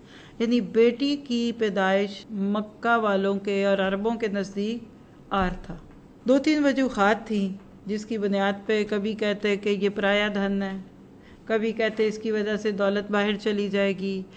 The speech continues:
कभी कहते फिर दामाद आ जाएगा तो उसके नखरे देखने पड़ेंगे। अल्लाह ने इन आयात में बता दिया कि बेटी रहमत है, और नबी ने अपने तरीके से भी बता दिया। क्यों रहमत है? क्योंकि बेटी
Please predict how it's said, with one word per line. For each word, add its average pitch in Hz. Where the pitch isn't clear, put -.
कभी 240
कहते 226
फिर 208
दामाद 202
आ 202
जाएगा 208
तो 202
उसके 196
नखरे 202
देखने 208
पड़ेंगे। 226
अल्लाह 240
ने 233
इन 208
आयात 190
में 190
बता 185
दिया 185
कि 196
बेटी 185
रहमत 165
है, 170
और 220
नबी 226
ने 247
अपने 220
तरीके 190
से 190
भी 202
बता 208
दिया। 240
क्यों 320
रहमत 285
है? 277
क्योंकि 233
बेटी 208